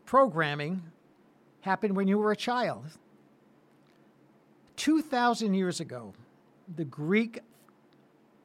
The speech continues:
philosopher Aristotle once said, "Give me a child until he is seven, and I will show you the man." This was two thousand years ago.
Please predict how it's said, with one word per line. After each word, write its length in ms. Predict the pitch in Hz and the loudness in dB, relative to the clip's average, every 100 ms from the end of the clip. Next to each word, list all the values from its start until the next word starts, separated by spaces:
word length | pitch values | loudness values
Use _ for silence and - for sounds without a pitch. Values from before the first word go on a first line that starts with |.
| _ _ - | _ _ -14
philosopher 640 | 190 170 175 - 151 170 165 | -4 -2 0 -2 -6 -6 -6
Aristotle 720 | 175 180 180 - 160 135 120 120 139 - _ _ - | -6 -4 -4 -4 -4 -4 -6 -10 -20 -20 _ _ -6
once 280 | 165 175 | -4 -2
said, 320 | - 165 131 117 _ _ _ _ _ _ _ _ _ _ _ _ _ _ _ | -4 -6 -8 -12 _ _ _ _ _ _ _ _ _ _ _ _ _ _ _
"Give 180 | 240 269 | -6 -2
me 120 | 339 | 0
a 80 | 330 | -2
child 500 | - 233 208 214 208 185 | 0 2 4 2 0 -4
until 440 | 165 - 208 190 - _ _ | -4 0 -2 -2 -10 _ _
he 180 | - 190 | -4 -2
is 140 | 165 | -2
seven, 640 | - 240 165 143 156 - - _ _ - | 0 0 0 -2 -6 -10 -20 _ _ -10
and 100 | 175 | -4
I 80 | 175 | -2
will 120 | 170 | -2
show 260 | - 190 190 | -4 -2 0
you 160 | 190 | 0
the 100 | 175 | -2
man." 460 | 160 156 139 117 107 - _ | -2 -4 -4 -8 -14 -20 _
This 160 | 320 320 | -8 -6
was 100 | 392 | -8
two 180 | - 330 | -6 -4
thousand 400 | 269 277 233 196 | -2 -2 0 0
years 240 | 277 233 | 0 -2
ago. 300 | 160 - - | -6 -10 -12